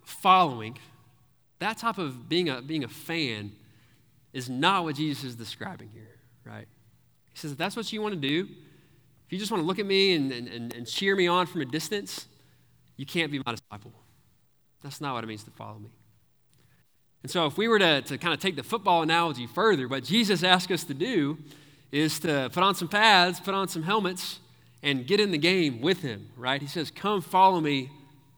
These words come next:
come with me." Uh, now, it's,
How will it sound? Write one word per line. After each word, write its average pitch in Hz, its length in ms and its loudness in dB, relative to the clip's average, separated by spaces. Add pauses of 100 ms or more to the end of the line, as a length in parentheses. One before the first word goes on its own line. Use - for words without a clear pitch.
come 190 240 0
with 160 140 2
me." 107 180 -8 (1200)
Uh, 104 340 -14 (640)
now, 175 240 6
it's, - 260 -2